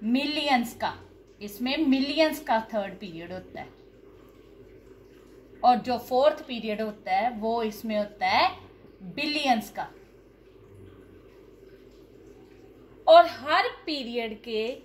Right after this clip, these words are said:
three three places होती हैं। जो first period है once का period, उसकी three places once,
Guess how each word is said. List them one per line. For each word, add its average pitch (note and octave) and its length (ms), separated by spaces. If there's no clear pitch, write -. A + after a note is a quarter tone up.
three F#4 260
three E4 160
places G3+ 520
होती F3 340
हैं। D3+ 80
जो B3+ 160
first D#4+ 300
period C4+ 360
है C4 140
once A#3+ 300
का C#4+ 140
period, B3+ 460
उसकी D4 320
three D4+ 240
places C#4 600
once, A3 640